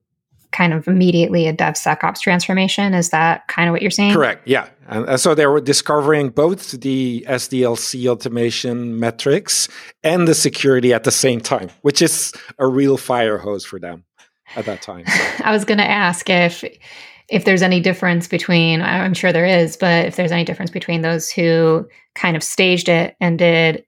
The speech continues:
Speaker 1: dev, then ops, then DevOps, then DevSecOps versus people who jumped immediately into DevSecOps, if it's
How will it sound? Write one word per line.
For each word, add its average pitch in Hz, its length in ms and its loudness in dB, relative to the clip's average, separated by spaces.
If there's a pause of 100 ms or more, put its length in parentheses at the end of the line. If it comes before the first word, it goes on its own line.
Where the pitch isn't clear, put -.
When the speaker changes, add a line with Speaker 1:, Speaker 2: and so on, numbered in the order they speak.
Speaker 1:
dev, 165 400 0
then 165 180 -2
ops, 160 360 -2
then 160 200 -2
DevOps, 160 720 0
then 175 280 2
DevSecOps 170 760 -2
versus 170 380 0
people 165 320 -2
who 165 120 0
jumped 156 340 0
immediately 160 640 2
into 156 840 0 (480)
DevSecOps, - 840 -2 (280)
if 185 160 -2
it's - 680 -4